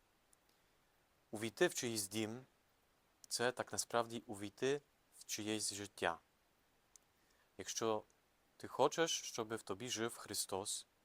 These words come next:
то коли зустрічаєш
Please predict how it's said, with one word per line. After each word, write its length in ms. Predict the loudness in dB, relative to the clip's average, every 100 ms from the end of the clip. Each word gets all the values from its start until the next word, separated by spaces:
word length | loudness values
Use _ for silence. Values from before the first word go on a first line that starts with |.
| _ _ _ _ _ _
то 400 | 6 8 8 4 -2 _ _ _
коли 360 | -6 0 2 2
зустрічаєш 840 | 2 0 0 2 4 4 -2 -6